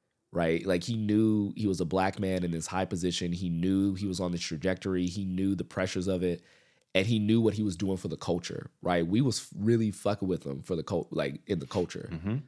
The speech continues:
Speaker 1: I talked to this dude. I interviewed him at the Creed three premiere, like, face to face. This man was just, he, he was locked in, right? And so that's the, the big tragedy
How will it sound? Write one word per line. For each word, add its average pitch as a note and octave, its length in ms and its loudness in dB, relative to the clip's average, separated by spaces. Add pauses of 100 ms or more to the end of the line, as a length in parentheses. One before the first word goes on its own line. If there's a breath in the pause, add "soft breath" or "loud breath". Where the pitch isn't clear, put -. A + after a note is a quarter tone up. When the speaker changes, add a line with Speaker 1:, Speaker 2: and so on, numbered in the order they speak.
Speaker 1:
I - 100 2
talked A2+ 300 2
to G#2+ 60 -2
this F2 120 -2
dude. E2 140 -2
I E2 120 2
interviewed F#2+ 380 2
him F2 140 0
at E2 80 -2
the - 80 -6
Creed G2 260 0
three G#2 160 2
premiere, D2+ 340 -4
like, C#2+ 160 -8
face F#2+ 200 2
to - 80 -4
face. F#2 300 2
This F2 180 -2
man G2+ 280 2
was E2+ 160 0
just, - 480 -2 (300 soft breath)
he, A#2 180 4
he A#2+ 120 6
was A2 180 4
locked F#2+ 320 0
in, D2 320 -2 (220)
right? E2+ 360 0 (680 soft breath)
And G#2+ 180 0
so G2+ 280 2
that's G2+ 320 2
the, G2 420 4
the G#2+ 80 0
big F2+ 320 2
tragedy F2 760 0